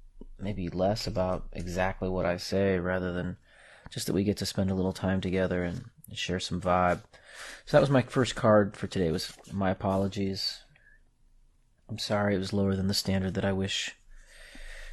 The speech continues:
to, uh, to adhere to. Okay, so I also have a, as another card here, a day off. So today is pretty much a day off. After this is over, I don't have anything scheduled for the rest of the day.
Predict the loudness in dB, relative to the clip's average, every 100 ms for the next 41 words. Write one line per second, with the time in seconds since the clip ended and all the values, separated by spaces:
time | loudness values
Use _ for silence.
0 | -14 -8 -2 2 2 2 0 0 -2 -2
1 | -2 0 0 0 0 0 0 -4 -12 -6
2 | -4 -2 -2 -2 -2 0 0 -2 -6 -20
3 | _ _ _ _ _ _ _ _ _ _
4 | _ -2 0 0 0 0 0 -2 -2 0
5 | 0 2 2 2 2 2 0 0 -2 -2
6 | 2 4 6 4 2 -2 -8 -16 -16 -18
7 | -20 -20 -12 -6 0 2 6 6 6 4
8 | 2 0 0 0 2 2 2 4 6 4
9 | 2 0 0 0 0 0 2 2 4 4
10 | 4 2 0 -2 -4 -4 -2 -2 -2 -2
11 | 0 -2 0 0 -2 -2 -2 -2 -4 -8
12 | -6 0 2 2 -2